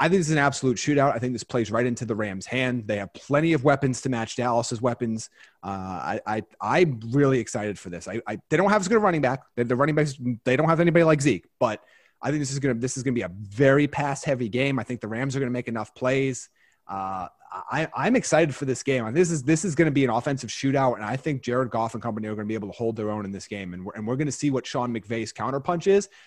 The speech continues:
with all of those weapons. I'm expecting big game from Kupp, big game from Woods. Either Jefferson or Reynolds, I think, could have a really solid game as well. Dallas's inability to get off the field on defense is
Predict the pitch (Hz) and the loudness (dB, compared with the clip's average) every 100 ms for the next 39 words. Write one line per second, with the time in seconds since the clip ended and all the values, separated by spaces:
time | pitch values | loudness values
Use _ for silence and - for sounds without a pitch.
0 | _ - 120 131 139 139 120 131 139 127 | _ -4 2 4 4 2 2 2 2 -2
1 | 117 107 101 113 104 98 85 - 147 147 | -4 -8 -8 -10 -10 -12 -4 0 2 2
2 | 139 127 120 123 - - 147 135 135 123 | 0 -4 -4 -4 -4 -2 -2 2 0 0
3 | 120 117 120 120 113 110 _ _ _ - | -4 0 4 4 0 -8 _ _ _ -6
4 | 120 104 101 147 147 139 151 131 131 - | -4 -4 0 0 0 -2 0 0 0 -2
5 | 123 117 107 127 131 123 123 123 117 120 | 2 2 4 4 4 2 0 -2 0 0
6 | 110 113 123 117 123 117 113 117 113 101 | 0 0 0 0 0 0 -2 -4 -4 -4
7 | 107 117 113 110 _ _ _ - 127 160 | -2 0 -2 -6 _ _ _ 0 2 4
8 | 196 165 156 165 147 147 143 135 113 127 | 2 0 2 4 4 4 2 0 0 -4
9 | - 117 123 - 127 143 127 131 127 120 | -2 -2 -2 -4 -6 -2 0 -2 -4 -4
10 | 110 101 98 104 92 | -6 -8 -10 -12 -14